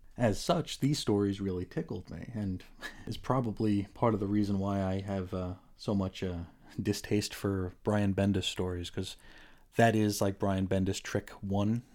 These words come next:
of one, where he <laughs> just, well, I, he's got a couple of tricks.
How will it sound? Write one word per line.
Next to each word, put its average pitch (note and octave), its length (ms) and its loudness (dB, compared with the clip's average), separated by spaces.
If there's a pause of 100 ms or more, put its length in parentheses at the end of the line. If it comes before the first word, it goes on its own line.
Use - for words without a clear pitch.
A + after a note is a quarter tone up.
(220)
of A2 360 4
one, G#2 380 2 (180)
where G#2+ 140 -2
he B2 100 0
<laughs> - 120 4
just, - 300 0 (240)
well, A#2+ 140 6
I, B2+ 200 0
he's D3+ 200 6
got A#2+ 160 4
a - 40 -4
couple - 240 -4
of F2 60 -8
tricks. - 460 -12